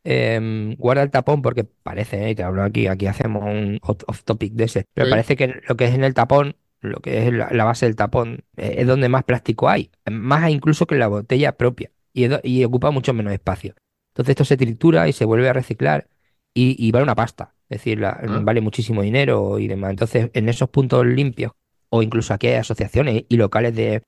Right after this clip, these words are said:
Speaker 1: que colaboran con asociaciones y esa, esos tapones luego los venden y son ingresos que tienen algunas O N G y demás.
Speaker 2: Te lo compro.
Speaker 1: Respecto al tema de la sostenibilidad, yo pienso que como consumidores vamos a, us-, y usuarios vamos a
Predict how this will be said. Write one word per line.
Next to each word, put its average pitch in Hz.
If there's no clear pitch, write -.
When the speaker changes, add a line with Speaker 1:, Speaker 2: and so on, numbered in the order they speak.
Speaker 1:
que 113
colaboran 113
con 117
asociaciones 123
y 113
esa, 120
esos -
tapones 131
luego 127
los 101
venden 127
y 117
son 110
ingresos 113
que 104
tienen 101
algunas 101
O 101
N 95
G 117
y 104
demás. 92
Speaker 2:
Te -
lo 117
compro. 123
Speaker 1:
Respecto 127
al 117
tema 139
de 156
la 147
sostenibilidad, 143
yo 135
pienso 143
que 110
como 110
consumidores 113
vamos 113
a, 113
us-, 123
y 117
usuarios 113
vamos 113
a 110